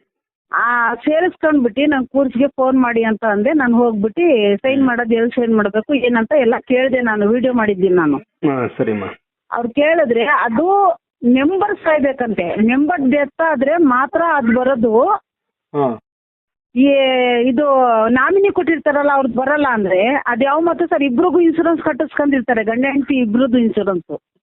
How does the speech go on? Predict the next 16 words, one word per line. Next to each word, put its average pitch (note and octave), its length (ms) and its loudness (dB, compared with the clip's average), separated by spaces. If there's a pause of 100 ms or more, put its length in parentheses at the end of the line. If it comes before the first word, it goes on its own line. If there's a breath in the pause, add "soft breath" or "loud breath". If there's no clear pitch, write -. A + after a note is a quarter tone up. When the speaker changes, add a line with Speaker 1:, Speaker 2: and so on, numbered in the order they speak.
(320)
Speaker 2:
ಹೌದಾ? G2+ 560 -2 (800)
Speaker 1:
ಈಗ C#4 140 0 (100)
ಅವ್ರು F#4 840 0
ತೀರ್ಕಂದ್ರೆ F4 520 0
ಅದು D#4+ 320 0 (260)
ಅವ್ರ D#4 340 0
ಡೆತ್ D#4+ 340 -4
ಆದ್ರೆ E4+ 260 2
ನಿಮಗ್ C#4+ 380 2
ಬರುತ್ತೆ, D4 380 -2
ನೀವ್ F4+ 480 4
ಡೆತ್ D4+ 280 -2
ಆದ್ರೆ D4 220 0
ಅವ್ರಿಗ್ D#4 400 0
ಬರುತ್ತೆ D4 320 -2
ಅಂತ B3 180 -4